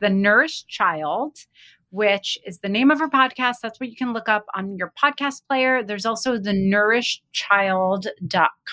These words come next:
com, which has a ton of resources. And then Jill Castle also has her own personal website. It's jill castle dot com. And what I like there is that she has just recently started offering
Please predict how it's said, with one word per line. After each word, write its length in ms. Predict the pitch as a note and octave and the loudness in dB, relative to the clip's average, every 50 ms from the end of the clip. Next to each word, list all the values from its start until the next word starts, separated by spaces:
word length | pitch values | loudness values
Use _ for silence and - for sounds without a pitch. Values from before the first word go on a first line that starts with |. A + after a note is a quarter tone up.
| - - | -10 -4
com, 520 | A3+ A3 G#3 G#3 G#3 G#3 G#3+ A3 A3 A3 | 0 2 4 4 4 4 4 2 0 -4
which 160 | G3 F#3+ - - | -6 -8 -6 -6
has 180 | F#3 E3+ - | -6 -4 -4
a 80 | E3 - - - - - - | -6 -6 -8 -12 -16 -6 0
ton 280 | - A3+ A#3 B3 C4 B3+ | 2 2 2 2 0 -2
of 240 | - - G3+ G3 | -4 -6 -6 -6
resources. 1120 | F#3+ F#3 F3 E3+ - - D#3 D3 D3+ D3+ - - C#3 C#3 C#3+ G3 B3+ D#4 F4 E4+ D#4+ - - _ _ - - - - - - - - - _ - | -6 -6 -6 -6 -6 -6 -6 -6 -6 -6 -2 0 0 2 4 4 4 4 2 -2 -6 -10 -16 _ _ -20 -18 -16 -16 -16 -16 -16 -18 -2 _ 6
And 180 | B3+ C4+ C#4+ E4 | 6 6 6 6
then 300 | F#4 G4 G4 F#4 C#4+ C4+ | 4 2 2 0 -2 0
Jill 160 | - E4+ F4 | 0 0 0
Castle 460 | F4 - E4+ E4+ - F4 E4+ A3+ - - | 0 -4 -6 -4 -2 0 0 0 0 0
also 340 | A3 A#3+ B3+ - - D4+ D4 | -2 -2 0 0 0 2 2
has 420 | B3+ A#3+ B3+ A#3+ A#3 A#3+ A3+ - - - _ - | 2 2 2 2 2 0 -4 -8 -14 -16 _ -4
her 200 | - G#3 G#3+ - - G#3 | -4 -4 -4 -2 -4 -2
own 320 | A3 A3+ A#3 A3+ A3 G#3 - _ - | -2 0 0 -2 -2 -4 -6 _ -16
personal 340 | G#3 G#3 - - C4+ C#4 C#4 | -10 -6 0 2 2 4 4
website. 600 | C#4+ D4 C#4+ C#4 - - D4+ D#4 D#4+ D#4+ - - - _ - - - - - _ _ - | 4 2 0 -2 -4 -2 0 0 2 2 0 -4 -6 _ -20 -20 -20 -20 -20 _ _ -2
It's 260 | - - - - - - - F#3+ | -2 -2 -2 -6 -16 -16 -14 -6
jill 400 | - - G#3 G#3 A3 B3 C4 C4+ | 0 4 4 6 6 4 2 -2
castle 420 | - - A#3 A3+ - - - A3+ | -6 -6 -6 -6 -4 -4 -6 -2
dot 180 | G3 G3+ - - - - | 0 0 0 -2 -4 -4
com. 440 | - G#3 G3 G3 G3 G3 G3 G3 - - | -2 0 0 2 0 0 -2 -4 -6 -6
And 200 | G3 G#3 G3+ G3 | -4 -4 -2 0
what 120 | F#3+ G#3 G#3 | 2 2 2
I 120 | G#3+ A3 | 2 2
like 240 | G#3+ A3 A3 G#3+ G#3+ _ - | 0 -2 -2 -4 -6 _ -2
there 320 | G#3 G3+ G3+ G3+ G3+ F#3+ | 0 2 4 4 4 2
is 240 | - - F#3+ F3+ - | 2 -2 -6 -8 -4
that 460 | - F#3+ F3+ F3+ F3+ F#3 F#3 - - - | 0 0 0 2 0 -2 -6 -10 -16 -12
she 480 | - - - - - - A#3 B3 C4+ C#4 | -8 -6 -4 -4 -2 0 2 2 2 0
has 240 | C4+ - E4 - - | 0 -4 -6 -4 -4
just 260 | - D4+ C#4 - - | -2 -4 -4 0 0
recently 460 | B3+ B3+ A#3 - C#4 A#3 A#3 A#3 A#3 | 0 0 2 2 2 2 2 2 0
started 640 | A3+ - - - G#3+ G#3+ G#3+ G#3+ G#3+ A3 A3 G#3+ G#3+ - - | 0 0 2 2 2 4 4 2 2 2 2 0 0 0 0
offering 920 | F3 F#3 F#3 - G#3+ G#3 G3+ G3+ G3+ G3+ G3+ G3 G3 G3 G3 G3 G3+ G3 | 0 0 0 -2 0 0 2 2 2 0 0 0 0 0 -2 0 0 -2